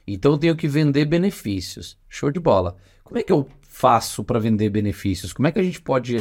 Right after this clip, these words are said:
refletir um pouco mais sobre os benefícios do exercício físico aí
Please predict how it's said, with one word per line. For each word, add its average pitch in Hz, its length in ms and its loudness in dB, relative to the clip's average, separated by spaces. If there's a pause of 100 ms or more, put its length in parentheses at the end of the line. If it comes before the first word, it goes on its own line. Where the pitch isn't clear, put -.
(120)
refletir 170 880 -2
um 185 120 0
pouco 147 280 -4
mais 135 280 0
sobre 139 260 -4
os 117 80 -4
benefícios 127 680 -2
do 117 120 0
exercício 113 500 -4
físico 107 480 -4
aí 104 240 -2